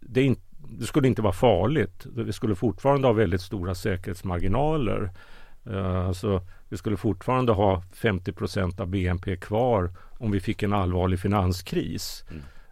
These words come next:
Speaker 1: Eh, sen ska man ju inte bara låna för att det är kul, eh, och för, för att det inte är, är farligt, utan det är ju en fråga då, är det vettigt att göra det? Eh,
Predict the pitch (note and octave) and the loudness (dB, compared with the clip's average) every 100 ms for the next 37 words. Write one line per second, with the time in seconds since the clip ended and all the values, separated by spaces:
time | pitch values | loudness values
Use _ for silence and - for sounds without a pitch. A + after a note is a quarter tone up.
0 | - A2 G2 F#2+ F2+ F2+ F2 F#2 F#2+ - | -12 -6 0 2 2 2 2 0 -4 -8
1 | - A2 C3+ B2 C#3 C3+ - G#2 G#2 G2+ | -10 0 2 2 2 2 2 2 4 4
2 | G2+ G2 F#2+ F2+ F#2+ F#2+ G2+ - F3+ A#2 | 4 4 2 0 0 -2 -4 -4 -2 0
3 | F2 G#2+ F#2 - - - - A2 F#2+ F#2 | 0 -2 -2 -8 -20 -20 -14 -4 0 0
4 | G#2+ G2+ F#2+ G#2 G2+ - G2 G#2+ G#2 F2+ | 4 2 4 0 0 2 2 2 0 0
5 | G#2 F#2+ G2 G#2 F#2+ G#2 G2 A#2 F#2 A2 | -2 -2 -4 -6 -6 -6 0 2 2 0
6 | E3 F2+ G#2+ - G2 G2+ G2 - G2 F2+ | -2 -4 -6 -4 0 0 0 0 0 0
7 | F#2+ F#2 F#2+ F2+ F#2 - - - - G#2+ | 0 0 0 0 0 -2 -12 -4 4 4
8 | - - G3+ D3 F2 F#2+ - - G2 G#2 | 2 -2 2 2 2 -2 -8 -8 -10 -12
9 | - - - - - - - A#2 G#2 G2 | -16 -20 -20 -20 -20 -20 -16 -8 -4 -2
10 | F#2+ | 0